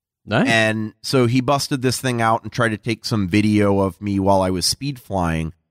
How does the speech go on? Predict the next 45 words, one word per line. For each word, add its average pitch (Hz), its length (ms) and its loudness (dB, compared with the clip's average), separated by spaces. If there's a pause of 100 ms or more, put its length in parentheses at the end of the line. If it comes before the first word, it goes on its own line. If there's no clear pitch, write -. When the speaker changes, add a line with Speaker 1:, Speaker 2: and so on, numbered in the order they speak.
(280)
Speaker 2:
But, 110 380 2 (120)
um, 98 500 2
I 123 160 0
ended 143 220 0
up 120 180 -4
taking 117 340 -2
an 104 60 0
interest 113 460 -2
in 82 120 -6
it 90 160 -6 (240)
and, 98 640 0 (140)
uh, 87 520 0 (440)
you 117 100 0
know, 113 140 2 (280)
flew 139 200 4
it 131 200 0
a 120 40 -8
little 120 260 2
bit 110 280 -2
for 113 160 -4
a 98 60 0
few 127 220 0
minutes 95 360 -2
at 92 240 -4
least, 98 340 -4
checked - 300 -4
out 104 220 0
the 101 60 -10
whole 101 540 2 (400)
app 107 340 0
setup 107 440 0
where, 107 120 -2
you 104 220 -4
know, 120 80 2
you 104 160 -2
put - 220 -6
your 113 100 -4
phone 107 440 0
on 101 160 0
the 98 80 -6
transmitter 98 1080 -2
and 92 340 -2
it 110 200 -10
gives 98 340 -2
you 104 400 2